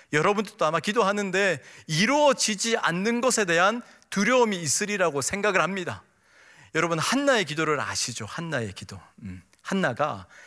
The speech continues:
사무엘서 말씀을 보시면요, 하나님 앞에 통곡하며 애통하며 기도합니다. 아주 간절하게 기도하죠. 그런데요, 통곡하며 애통하는 기도의 모습을 우리가 본받아야기도 하겠지만은,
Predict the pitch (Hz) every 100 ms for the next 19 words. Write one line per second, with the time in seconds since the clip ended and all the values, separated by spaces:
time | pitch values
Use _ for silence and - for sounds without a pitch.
0 | - - - 170 196 190 143 101 - 156
1 | 131 117 135 113 101 143 95 98 - -
2 | - - - 214 214 190 160 - 165 156
3 | 151 - - - 311 285 311 - 277 247
4 | - - 220 196 165 - 175 131 131 -
5 | - - - - 214 285 233 226 262 226
6 | - 214 196 190 151 113 _ - _ -
7 | 214 175 156 185 107 - - - - 339
8 | 339 349 - - - 339 320 233 - -
9 | 311 269 262 - 269 269 233 233 - 220
10 | 220 202 - 196 220 214 - 170 180 214
11 | 214 202 180 165 170 151 165 - 190 135
12 | 175 120